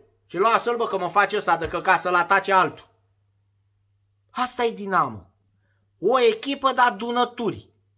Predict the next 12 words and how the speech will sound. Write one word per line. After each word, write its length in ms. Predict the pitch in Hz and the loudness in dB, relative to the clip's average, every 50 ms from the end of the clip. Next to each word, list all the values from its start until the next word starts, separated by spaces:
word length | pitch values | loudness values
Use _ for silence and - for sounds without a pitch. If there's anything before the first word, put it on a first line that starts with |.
| _ _ _ _ _ _ _ _ _ _ _ _ _ _ _ - | _ _ _ _ _ _ _ _ _ _ _ _ _ _ _ -6
O 180 | - 170 202 | 0 2 4
echipă 480 | 220 220 220 - 247 254 - - 254 240 | 4 2 0 -2 -8 -8 0 2 2 2
care 260 | 247 247 240 240 233 | 4 4 4 4 2
poate 280 | 233 - 262 254 247 240 | 0 2 2 2 2 2
să 140 | - 254 233 | 0 -8 -6
vină 280 | 214 247 254 247 240 | -6 -6 -4 -2 -2
cinci 720 | 220 220 - _ - - 247 269 254 233 202 - - - | -4 -4 -6 _ -4 -2 0 0 0 0 -2 -4 -6 -8
de 200 | 156 160 165 160 | -2 -2 -2 -2
Gigi 340 | 156 165 208 208 170 185 202 | -2 -6 -8 -8 -6 -6 -6
Mulțescu, 880 | 185 175 165 151 - - 160 156 147 147 - - 180 196 208 202 - _ _ _ _ _ _ _ _ _ | -4 -4 -4 -6 -6 -4 -2 -2 -2 -4 -6 -8 -6 -6 -6 -8 -12 _ _ _ _ _ _ _ _ _
trei 300 | - 196 196 220 226 226 | 0 2 4 4 4 2
smurduri, 840 | - - 170 165 180 190 196 180 160 135 123 143 156 175 180 - _ | 0 -6 -10 -6 -2 0 0 0 0 -4 -4 -4 -4 -4 -4 -8 _